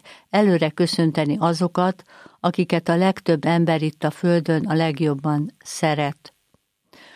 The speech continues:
Almádiológus felvételeket hallgathatnak, m-, m-, április huszonhetedikétől május harmadikáig Bábel Balázs érsekatya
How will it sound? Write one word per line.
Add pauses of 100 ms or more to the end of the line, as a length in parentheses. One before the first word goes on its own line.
(400)
Almádiológus
felvételeket
hallgathatnak,
m-, (120)
m-,
április
huszonhetedikétől (100)
május
harmadikáig (500)
Bábel
Balázs
érsekatya